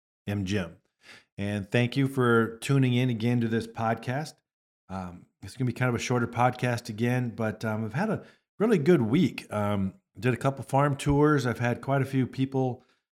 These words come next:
um, call me or text me or email me saying they've been listening to the podcast and they've tried some of the things out and they've had really good success. So I'm pumped. I'm, I'm, uh,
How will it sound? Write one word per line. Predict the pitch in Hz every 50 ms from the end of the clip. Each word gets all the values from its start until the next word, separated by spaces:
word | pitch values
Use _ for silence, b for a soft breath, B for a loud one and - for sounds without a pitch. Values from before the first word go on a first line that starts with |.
| _ _ -
um, | 104 104 104 104 104 101 101 95 92 92 - - _ _ _ _ _ _ -
call | - - 151 147 151
me | 160 160 151
or | 120 101
text | - - - 139 143 139 - 151
me | 156 147
or | 127 113
email | 120 135 143 139 139 139 143 143
me | 147 147
saying | 127 - - 131 131 127
they've | 120 110
been | 117 113 117
listening | 131 131 - 143 127
to | 120
the | -
podcast | - 127 127 123 123 - 127 127 131 123
and | - 120
they've | 110 104
tried | - - 123 127 123 120
some | - 127 123 120
of | 107
the | 117
things | - 120 120 113 107
out | 117 113 123 139 123
and | 110 107
they've | 98
had | 107 107 101 104
really | 113 120 117 117
good | 104 98 120 120 117
success. | - - 110 - - - 127 127 135 135 -
So | 151 165
I'm | 190 185
pumped. | - - 190 190 139 92 - -
I'm, | 113 110 107 - B B B B B B B B B
I'm, | 113 117 117 117
uh, | 117 117 113 110